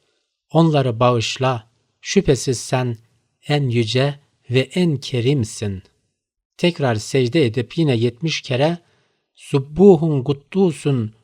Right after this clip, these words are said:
Rabbuna ve Rabbül melaiketi ve ruh" tesbihi okunur. Bu tesbihin anlamı bizim Rabbimiz, ruhun ve melaike-i kiramın Rabbi,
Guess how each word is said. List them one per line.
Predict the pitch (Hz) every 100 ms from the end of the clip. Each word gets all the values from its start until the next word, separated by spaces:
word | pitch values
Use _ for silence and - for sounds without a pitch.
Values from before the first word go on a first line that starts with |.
| _ _ _
Rabbuna | 131 135 156 - 143 131 123 113 113
ve | 123
Rabbül | 131 165 _ 139 127
melaiketi | 120 131 127 123 120 160 - 127 131 123
ve | 120
ruh" | 107 135 135 101 - _ _ _ _ _
tesbihi | - 127 - 127 120 180
okunur. | - 135 - 104 90 - _ _ _ _ _ _ _ -
Bu | 180
tesbihin | - 131 - 127 123 123 139
anlamı | 131 117 110 160 180 _ _ _ _ -
bizim | 135 151 151
Rabbimiz, | 135 135 - 135 139 165 160 _ _ _ _ _ -
ruhun | 127 135 120 170 185 - _ _ -
ve | 127
melaike-i | 127 131 135 135 180 - 147 123
kiramın | - 139 135 131 131 160
Rabbi, | 127 123 - 143 160